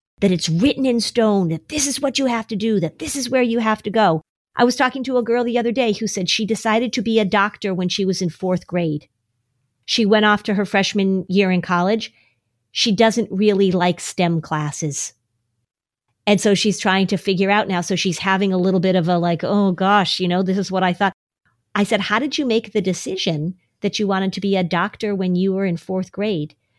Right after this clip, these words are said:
She said, "Oh, because I knew it was a job that paid a lot of money." That was her criteria in fourth grade. Being able to talk to these kids and to talk to these families about the fact that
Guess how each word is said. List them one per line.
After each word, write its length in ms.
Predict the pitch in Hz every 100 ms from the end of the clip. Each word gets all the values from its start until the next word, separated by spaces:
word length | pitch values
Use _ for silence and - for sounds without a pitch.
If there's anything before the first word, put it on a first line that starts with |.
| _
She 160 | - 240
said, 160 | 247 -
"Oh, 140 | 247
because 260 | 226 226 208
I 80 | 190
knew 160 | 196
it 60 | 202
was 140 | 185
a 40 | 180
job 400 | 156 175 180 165
that 160 | 165
paid 220 | - 185
a 80 | 180
lot 180 | 170 165
of 60 | 156
money." 360 | 160 147 - _ _ _ _ _ _ _
That 220 | 208 254
was 160 | 330 311
her 100 | 320
criteria 600 | 320 294 294 339 330 175
in 100 | 170
fourth 300 | 185 208 208
grade. 380 | - 240 151 - _ _ _ _ _ _ _ _ 190
Being 300 | 247 294 320
able 260 | 294 262 262
to 120 | 226
talk 440 | - - 214 220
to 100 | -
these 400 | 214 202 190 - -
kids 360 | - 190 165
and 80 | 175 165
to 60 |
talk 300 | 180 196 196
to 100 | -
these 260 | 196 185 -
families 480 | 202 220 226 170 170
about 260 | 170 165
the 80 | 170
fact 460 | 156 160 156 - - -
that 300 | 196 180